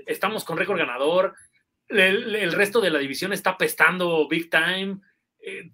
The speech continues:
po-, o sea, tenemos una genuina oportunidad de llegar al, a la cima de esta división,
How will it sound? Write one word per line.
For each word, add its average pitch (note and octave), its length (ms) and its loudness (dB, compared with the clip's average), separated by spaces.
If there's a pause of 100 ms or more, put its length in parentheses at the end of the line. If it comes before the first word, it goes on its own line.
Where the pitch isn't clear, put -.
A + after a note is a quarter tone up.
po-, D3+ 180 -4
o - 100 -4
sea, D3 160 -10
tenemos A#3 400 -2
una C#4 300 -2 (400)
genuina F#3+ 300 -2
oportunidad F#3 640 -2
de A3+ 100 6
llegar E3 460 2
al, F3+ 340 2
a C#3 80 -8
la B2 140 -6
cima A#3+ 260 -6
de A#3 80 6
esta A#3 140 -2
división, F3+ 400 -8